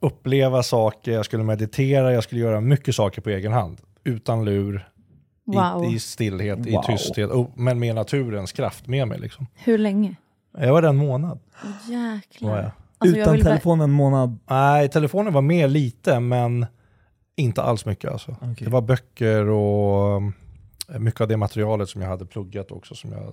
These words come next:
Speaker 1: tog åt mig. Men det är egentligen
Speaker 3: Wow.
Speaker 1: det det handlade om för mig där, det var att börja leva inifrån och ut.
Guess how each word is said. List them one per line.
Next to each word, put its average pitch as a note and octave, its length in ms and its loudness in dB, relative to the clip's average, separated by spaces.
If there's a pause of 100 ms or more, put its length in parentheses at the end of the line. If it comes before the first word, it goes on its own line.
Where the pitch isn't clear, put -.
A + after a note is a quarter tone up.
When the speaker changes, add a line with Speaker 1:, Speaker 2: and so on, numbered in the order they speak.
Speaker 1:
tog - 280 -20
åt - 100 -20
mig. A2 120 -14 (640)
Men C3+ 160 2
det C#3+ 60 4
är D3+ 100 6
egentligen E3+ 400 4
Speaker 3:
Wow. E3 60 2
Speaker 1:
det D#3 100 6
det C#3+ 100 8
handlade D3 380 4
om B2+ 120 4
för A2+ 120 -2
mig G#2+ 180 2
där, A#2 280 4
det B2+ 120 0
var A2+ 300 4
att G2+ 80 0
börja G#2 360 2
leva G2+ 260 2
inifrån F#2+ 400 -2
och F#2 80 -2
ut. - 240 -10